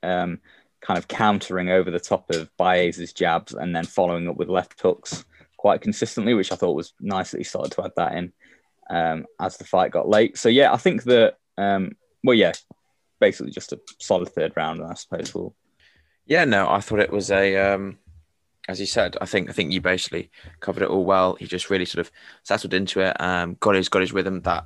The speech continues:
Speaker 2: that jab, everything sort of seemed to stem from that jab, um, and a really, just a, just a, a really impressive, um,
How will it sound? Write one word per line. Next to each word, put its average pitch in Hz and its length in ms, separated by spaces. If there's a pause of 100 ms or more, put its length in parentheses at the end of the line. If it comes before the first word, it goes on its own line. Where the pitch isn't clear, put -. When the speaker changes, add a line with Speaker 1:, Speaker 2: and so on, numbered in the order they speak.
(140)
Speaker 2:
that - 160
jab, 90 280
everything 90 420
sort - 160
of 87 160 (640)
seemed 110 220
to 104 80
stem 104 240
from 104 160
that 101 160
jab, 98 360 (280)
um, 92 400 (240)
and 98 100
a 98 40
really, 98 560 (120)
just - 220
a, 98 60
just - 260
a, 92 200
a 92 60
really 98 280
impressive, 92 760 (800)
um, 85 540